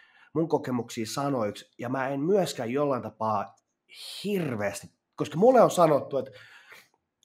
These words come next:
mulla on näytetty se, mikä mä oon ja kuka mä oon, ja mikä mun tehtävä on, mut mun tehtävä ei oo olla sanansaattaja tässä asiassa. Mut taas mun tyttöystävälle on sanottu, että, et, ja se ymmärtää näistä asioista vähän e-,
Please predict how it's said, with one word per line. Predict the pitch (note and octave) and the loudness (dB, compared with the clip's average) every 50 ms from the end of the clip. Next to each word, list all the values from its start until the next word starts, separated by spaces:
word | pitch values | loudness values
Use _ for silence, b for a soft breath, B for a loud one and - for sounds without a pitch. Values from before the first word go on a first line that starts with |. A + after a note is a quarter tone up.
| _ | _
mulla | - D#3+ E3+ D#3 | 2 4 4 4
on | D3 | 6
näytetty | E3 E3+ G3 F3+ E3+ D#3+ - - | 6 6 6 6 4 0 -6 -8
se, | - - D3 C3 | -8 -8 -6 -6
mikä | C3 B2+ B2+ A#2+ | -6 -6 -6 -4
mä | A2+ G#2 | -2 0
oon | B2 C3 C#3+ D3+ D#3+ D#3 C3+ B2+ - - | 2 2 4 4 2 0 -2 -8 -14 -12
ja | - A2 G#2+ G#2 | -10 -8 -8 -8
kuka | - A#2+ A#2 A#2 | -8 -10 -8 -6
mä | G#2+ G2+ G2 | -4 -2 -2
oon, | A2+ C3+ D#3 F#3 F3 - _ _ _ _ _ _ _ _ _ - | 0 0 -2 -4 -6 -10 _ _ _ _ _ _ _ _ _ -14
ja | A#2+ | -12
mikä | B2+ C3+ C3 C3 | -10 -6 -6 -6
mun | C#3 A#2 - | -6 -4 -4
tehtävä | C3+ B2 A2 - - G2+ F2 F#2 | -4 -4 -4 -4 -8 -12 -10 -10
on, | F2 F2+ - - | -10 -10 -10 -10
mut | - B2 B2 - | -10 -10 -6 -4
mun | D#3 D3+ D3+ | -4 -4 -2
tehtävä | - D3+ D#3 - - - C3+ B2 B2 C3 | -2 -4 -4 -4 -6 -10 -8 -8 -6 -4
ei | B2+ B2+ | -2 -2
oo | B2 A#2 | -2 -2
olla | A#2 A#2 A#2 | -4 -4 -6
sanansaattaja | - - C#3 C#3 C#3+ B2+ A2+ - - G#2 G2+ - - G2 F#2 | -6 -6 -4 -4 -4 -4 -4 -6 -6 -8 -8 -8 -10 -12 -10
tässä | - G2 F#2+ - - F#2 | -10 -12 -12 -10 -8 -10
asiassa. | F#2 - F2+ - - - - - - - _ B B B B B B B B B | -10 -10 -14 -18 -18 -18 -18 -18 -20 -20 _ B B B B B B B B B
Mut | - C3+ B2+ - | -10 -8 -6 -2
taas | C3+ C3+ C3+ C#3+ | -4 -4 -2 -4
mun | D3+ D3 | -8 -8
tyttöystävälle | - - C#4+ - - - B2 G2+ F#2+ - - G2 G2+ G2 | -6 -8 -8 -6 -6 -6 -6 -6 -8 -10 -12 -10 -8 -8
on | F#2+ F#2+ | -8 -8
sanottu, | - - B2 A#2+ G#2 G2 F#2+ _ - G#2 | -8 -10 -8 -8 -8 -10 -12 _ -12 -12
että, | F#2 - - G#2+ F2+ - _ _ _ _ _ _ _ _ _ _ | -12 -12 -12 -12 -12 -12 _ _ _ _ _ _ _ _ _ _
et, | A2+ A2+ A2 - _ _ _ _ | -14 -14 -14 -16 _ _ _ _
ja | - - B2+ B2 | -6 -4 -4 -4
se | B2 D3+ | -2 -2
ymmärtää | D#3+ E3+ E3+ F#3 D#3 C3 A#2 G#2+ G#2 A2 | -2 0 0 0 0 0 -2 -4 -6 -8
näistä | G2+ G2 G2+ - - A2+ | -8 -8 -8 -8 -8 -10
asioista | A2+ - - G#2+ - - - A#2+ | -10 -10 -10 -12 -12 -12 -10 -8
vähän | A2+ A#2 - - - _ - | -6 -6 -6 -8 -10 _ -6
e-, | B2 | -6